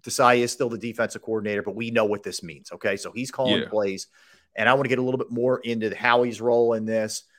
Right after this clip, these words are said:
Speaker 1: uh, how, how we view this thing. Some of the other things, like, we didn't even get, Geno Smith has been downgraded as well. Um, so we may be looking at Drew Lock. There's just a lot going on for,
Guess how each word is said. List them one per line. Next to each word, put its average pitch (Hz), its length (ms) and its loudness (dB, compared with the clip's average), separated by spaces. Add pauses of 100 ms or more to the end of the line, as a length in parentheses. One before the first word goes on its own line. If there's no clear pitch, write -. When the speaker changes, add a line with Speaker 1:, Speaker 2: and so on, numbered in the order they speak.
(200)
Speaker 1:
uh, 85 440 -2
how, 107 240 -2
how 123 120 0
we 117 140 -2
view 113 240 -4
this 110 220 -4
thing. 101 340 -2 (200)
Some - 160 -4
of - 20 -4
the 117 100 2
other 113 140 2
things, 110 180 -2
like, 110 160 -4
we 131 80 0
didn't 156 140 -2
even 131 80 -6
get, 110 180 -2
Geno 131 260 0
Smith 127 300 -2
has 120 140 -6
been 120 120 -4
downgraded 117 600 2
as 92 160 -8
well. 104 460 0
Um, 90 420 -4 (180)
so - 140 -6
we 110 120 -4
may 113 140 0
be 110 140 -6
looking 107 260 -4
at 92 80 -10
Drew 107 240 -10
Lock. 101 320 0
There's 143 120 -10
just - 120 -4
a 131 60 2
lot 92 440 2
going 104 300 4
on 107 260 2
for, - 180 -16